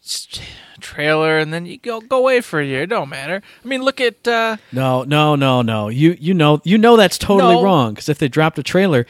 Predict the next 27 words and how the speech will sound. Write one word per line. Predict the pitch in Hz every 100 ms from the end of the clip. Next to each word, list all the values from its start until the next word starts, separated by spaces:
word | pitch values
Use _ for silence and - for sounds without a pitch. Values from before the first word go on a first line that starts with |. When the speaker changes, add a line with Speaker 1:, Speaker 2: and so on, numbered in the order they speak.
| _
Speaker 2:
then | - 143 -
every | 139 151 165
single | - 165 151
thing | 131 151 147
after | 156 139
that | 131
would | 120
be | 120
like, | 113 - - -
"Where's | 131 143 135
more | 147 143
trailer? | - 151 147 131 110
Where's | 101 113 123 127
my | 127
Speaker 1:
No. | 123
Speaker 2:
gameplay? | 135 135 127 127 139 147 _ -
Give | 120
me | 120
my | 127
board." | 123 135 131 127
They, | 127
they | - 123
would | 131
want | 120 123 113
it |
even | 101 101
more. | 113 90